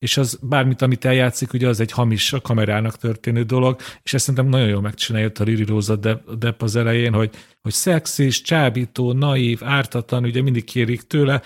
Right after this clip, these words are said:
és ezt mindig tökéletesen megcsinálja, és akkor ugye oda slusszpoén, hogy igazából ebb-, ebből ugye egyik sem ő,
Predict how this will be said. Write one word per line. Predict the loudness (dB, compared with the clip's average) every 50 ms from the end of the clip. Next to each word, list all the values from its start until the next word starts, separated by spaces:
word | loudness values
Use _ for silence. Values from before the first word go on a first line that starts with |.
| -8 -16 -16
és | -12 -10
ezt | -6 -2 0
mindig | 2 2 2 0 -2 -2
tökéletesen | -2 -2 0 0 0 -2 -2 -2 -6 -6 -4 -2 -2 -2 -4 -6 -10 _ _ _
megcsinálja, | 0 0 0 0 2 2 2 4 4 4 4 4 2 2
és | 0 0 -2 -2
akkor | -2 0 0 0
ugye | 2 2 2 2 2
oda | 0 0 -2
slusszpoén, | -2 -2 -2 -2 -2 -2 -4 -2 -2 0
hogy | 2 2
igazából | 2 2 2 2 4 4 2
ebb-, | 2 0 0
ebből | -2 -2 0 2 2 2
ugye | 2 2
egyik | 2 2 0 0 -2
sem | -2 -2 0 0 2
ő, | 2 2 2 0